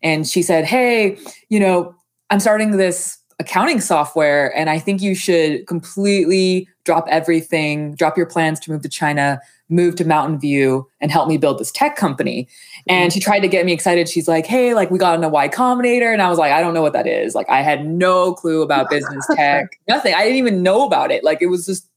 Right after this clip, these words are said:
Speaker 1: completely a different world to me. And I
Speaker 2: Mm-hmm.
Speaker 1: think it, it was that naivete that allowed me to, like, drop everything and just say, "Sure, I'll help you." Um, I, I did it because my friend, who was a woman in tech in twenty ten, like,
Speaker 2: Mm-hmm.
Speaker 1: that, there were, there were very few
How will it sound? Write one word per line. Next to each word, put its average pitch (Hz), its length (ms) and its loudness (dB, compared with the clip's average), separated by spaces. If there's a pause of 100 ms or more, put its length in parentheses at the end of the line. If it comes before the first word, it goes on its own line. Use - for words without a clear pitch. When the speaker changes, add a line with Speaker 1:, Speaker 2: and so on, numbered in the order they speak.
(160)
Speaker 1:
completely 196 840 -2 (220)
a 170 80 2
different 175 340 0
world 151 360 2
to 247 100 -2
me. 277 280 0 (400)
And 214 120 2
I 233 60 2
Speaker 2:
Mm-hmm. - 40 0
Speaker 1:
think 269 200 0
it, 214 160 0
it 202 40 4
was 202 120 2
that 185 180 2
naivete 170 540 0
that 147 260 0
allowed 151 420 2
me 147 200 -4
to, 156 180 -4
like, 147 240 -4 (240)
drop 165 220 2
everything 160 360 0
and 143 80 -6
just 151 140 -2
say, 156 100 2
"Sure, 285 300 0
I'll 208 100 2
help 208 280 0
you." 160 200 2
Um, 147 200 0
I, 160 100 2
I 165 140 2
did 208 140 2
it 214 120 0
because 160 260 -2
my 147 140 -4
friend, 160 540 0
who 156 80 -10
was 143 100 -6
a 147 60 -6
woman 185 440 2
in 151 120 -2
tech 180 260 0
in 147 80 -6
twenty 247 240 0
ten, 170 380 -2 (520)
like, 220 120 -6
Speaker 2:
Mm-hmm. 196 80 -2
Speaker 1:
that, 190 240 2 (160)
there 180 240 2
were, 165 200 0
there 175 180 0
were 135 400 0 (380)
very 165 360 2
few 123 480 -8